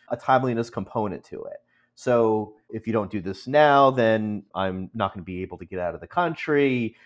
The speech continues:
I need to pay the hospital. We're gonna shut off your power. There's always these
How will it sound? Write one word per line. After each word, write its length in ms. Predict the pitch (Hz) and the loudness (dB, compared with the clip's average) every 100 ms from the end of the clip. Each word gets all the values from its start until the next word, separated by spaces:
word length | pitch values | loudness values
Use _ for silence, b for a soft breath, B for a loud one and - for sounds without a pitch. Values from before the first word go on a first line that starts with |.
| B | B
I 120 | - 110 | -10 -6
need 240 | 107 101 | -6 -6
to 340 | 110 98 95 - _ | -4 -2 -2 -6 _
pay 140 | - 90 | -8 -4
the 120 | 90 | -2
hospital. 1040 | 123 156 156 156 - 135 127 120 117 110 - b | 4 6 6 4 0 2 4 4 2 0 -8 b
We're 100 | 101 | -12
gonna 180 | 95 90 | -10 -10
shut 240 | - 113 | -2 2
off 220 | 104 104 | 2 2
your 80 | 90 | -4
power. 1000 | - - 147 160 151 135 127 123 113 101 b b | -6 0 6 8 8 6 6 4 2 0 b b
There's 180 | 127 120 | -4 0
always 380 | 143 156 127 - | 2 2 -2 -4
these 500 | 110 104 - - | -6 -6 -10 -18